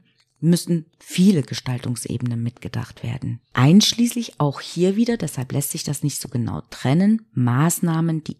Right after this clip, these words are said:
individuell greifen müssen. Auf einer organisationalen Ebene wäre es hier vorstellbar, dass man beispielsweise den Teams, die sterbenskranke Menschen betreuen,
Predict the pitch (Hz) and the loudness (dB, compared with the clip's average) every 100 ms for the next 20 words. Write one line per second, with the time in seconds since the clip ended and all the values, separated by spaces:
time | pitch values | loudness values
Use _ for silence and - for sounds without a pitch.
0 | - 190 196 170 143 131 - 104 - - | 8 10 10 6 0 -2 -4 -4 -6 -8
1 | - 101 - - - - 104 110 _ - | -8 -6 -6 -6 -6 -6 -8 -10 _ -12
2 | 113 - - 139 185 247 240 233 214 - | -10 -8 -2 4 6 8 8 6 0 -2
3 | 202 190 190 190 196 - _ _ 160 196 | -2 0 0 0 -2 -6 _ _ 4 6
4 | 208 185 185 185 190 - _ 127 131 131 | 6 4 2 0 -2 -8 _ -2 4 4
5 | 120 113 - - 165 208 - 196 196 - | 4 -2 -6 0 4 4 4 -2 -4 -4
6 | 180 170 170 165 170 156 135 - - 107 | -4 -4 -4 -2 -4 -6 -8 -10 -10 -14
7 | - _ _ - 143 165 - 170 - 143 | -18 _ _ -2 0 0 -4 -8 -8 -6
8 | 143 147 143 - _ 135 160 170 - - | -6 -6 -8 -10 _ 0 2 2 -2 -8
9 | 151 151 151 - - - _ _ 135 139 | -6 -6 -8 -10 -12 -12 _ _ -4 -2
10 | 131 123 - - - 156 165 147 - 143 | -2 -4 -10 -8 0 0 0 -4 -4 -2
11 | 139 - 127 117 - 135 143 190 - 180 | -2 -4 -4 -4 -2 4 4 4 0 -2
12 | 160 - 156 147 143 147 | -4 -4 -2 0 0 -2